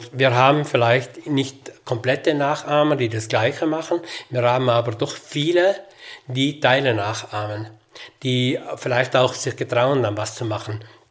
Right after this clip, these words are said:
Und dazu brauchst du halt Leute, die vorpreschen, dass andere hinten nachkommen. Und wir fühlen uns eigentlich ganz gut mit dem. Also,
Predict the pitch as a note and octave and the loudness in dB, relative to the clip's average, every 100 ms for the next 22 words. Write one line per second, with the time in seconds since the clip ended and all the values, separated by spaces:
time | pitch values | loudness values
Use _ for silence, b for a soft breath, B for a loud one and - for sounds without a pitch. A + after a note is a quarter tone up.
0 | _ _ _ - - A#2+ A#2 B2 - D#3 | _ _ _ -16 -6 -2 0 0 -2 -2
1 | D3 C3 C3 B2+ G#2 G2 G#2+ A#2+ - G3 | 4 4 4 0 0 0 2 2 4 2
2 | B B B B2+ A2 C3 C#3 - E3+ F#3 | B B B -4 -2 2 2 4 4 4
3 | - G#3 - B - - C#3 B2+ C3+ B2+ | 2 -2 -6 B -6 -4 -2 -2 0 -2
4 | C#3 B2 A2 G#2+ A2 - F#2+ G2+ A2 B | -4 -2 0 0 -2 -4 -6 -6 -8 B
5 | B B B - B2+ B2 A#2+ A2+ - A2+ | B B B -4 2 4 4 0 -4 -4
6 | C3 C3+ C3+ C3 B2 A#2 A2 A2 G2+ - | 0 2 2 2 2 2 0 -4 -6 -4
7 | A#2+ A2 G2+ F#2+ G2 G#2 G#2 G#2 | -4 -4 -6 -6 -6 -6 -6 -8